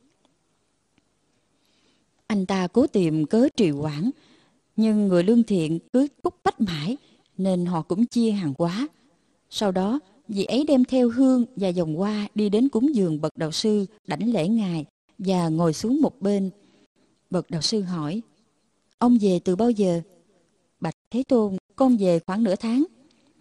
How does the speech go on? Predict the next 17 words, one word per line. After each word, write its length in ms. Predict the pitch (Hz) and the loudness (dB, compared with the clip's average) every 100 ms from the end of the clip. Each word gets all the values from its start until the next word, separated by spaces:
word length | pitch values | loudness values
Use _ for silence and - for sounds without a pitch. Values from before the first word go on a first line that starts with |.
| _ _ _ _ _ - | _ _ _ _ _ -4
Ngài 360 | 190 190 180 | -2 0 -2
lại 140 | 170 165 | -2 -4
hỏi, 380 | 196 165 175 247 - _ _ _ _ _ _ | -2 -4 -4 -6 -8 _ _ _ _ _ _
"Tại 180 | 202 185 | -2 -2
sao 280 | - 233 214 | 0 0 0
ông 220 | 254 254 | 0 0
chậm 280 | 214 170 196 | 0 -2 0
đến 160 | 254 370 | 0 2
thăm 180 | 254 | 2
Như 160 | 240 247 | 4 4
Lai?" 380 | 240 233 240 262 - _ _ _ _ _ _ _ | 0 -2 -2 -2 -4 _ _ _ _ _ _ _
Vị 160 | 180 156 | -8 -6
ấy 240 | - 208 294 | -4 -2 0
trình 180 | 220 170 | 0 0
câu 160 | 214 226 | -2 -2
chuyện 260 | 196 160 | -2 -4
trên, 340 | 165 208 202 | -2 -2 -2